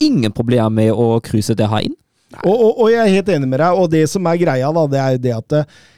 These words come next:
Speaker 2: i en fem tre to, det går jo an å være farlig i en fem tre to, men, <laughs> altså, her spiller man fem tre to uten noen utpreka kontringsspillere. Altså, de har oppspillspunktet i Enes Unal,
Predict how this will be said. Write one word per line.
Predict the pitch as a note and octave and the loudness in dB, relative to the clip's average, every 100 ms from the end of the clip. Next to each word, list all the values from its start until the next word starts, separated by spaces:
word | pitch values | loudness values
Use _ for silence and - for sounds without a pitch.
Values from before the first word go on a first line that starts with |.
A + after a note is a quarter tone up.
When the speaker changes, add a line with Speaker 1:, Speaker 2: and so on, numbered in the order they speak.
| _ - | _ -6
Speaker 2:
i | C#3 D3 A#3+ | 0 0 0
en | E3+ E3+ | -2 -2
fem | - D3+ E3+ | -2 -2 -2
tre | - D3 F3+ | -2 0 0
to, | - A3+ G#3 F#2+ | -2 0 0 -2
det | C3+ D#3+ | -2 0
går | D3+ | 2
jo | G3+ | 2
an | F#3+ | 0
å | C#3+ | 0
være | D3 E3+ | 0 0
farlig | - G3 B2+ B2 C#3 | 0 0 0 0 0
i | |
en | F3 | 0
fem | D3+ F3 | -2 -2
tre | F3+ F#3+ G3+ | -2 -2 0
to, | G3+ A3 - _ - - | -2 -4 -8 _ -14 -2
men, | D#3 F#3+ F#3+ - | 0 0 -4 -6
<laughs> | F#3+ - - - - F3+ F3 - | -6 -6 -14 -18 -18 -16 -14 -4
altså, | D#3+ F3 | -2 0
her | E3 G3 | 0 -2
spiller | G3 F3 D3 | 0 0 0
man | D#3 F#3 G3 | 0 0 -4
fem | F3 - D3+ F3 | -6 -2 0 -2
tre | - D3+ E3+ | -2 0 0
to | - E3+ A#3 | 0 -2 -2
uten | A3 D3+ - C#3+ | -2 -2 0 -2
noen | F3+ F3+ | -2 0
utpreka | C3+ B2+ C#3+ D#3 G3 G#3 | -2 -2 -4 -2 -2 -2
kontringsspillere. | G#3 D#3+ C3+ C3+ - D#3+ F#3+ C#4 F#3 | -2 -2 -2 -4 -2 -2 0 -2 -2
Altså, | - D#3+ | -4 -4
de | G3 G#3 | -2 0
har | D#3+ A#3+ | 0 -2
oppspillspunktet | A#3 - - C3 - D3+ C#3+ C#4+ B3+ | -6 -6 -4 -4 -2 -2 -2 -4 -4
i | D#3+ D3 D#3+ | 0 0 2
Enes | D#3+ C#3 C#3+ D3+ | 0 0 0 -2
Unal, | C#3+ D#3+ B3 | 0 0 -2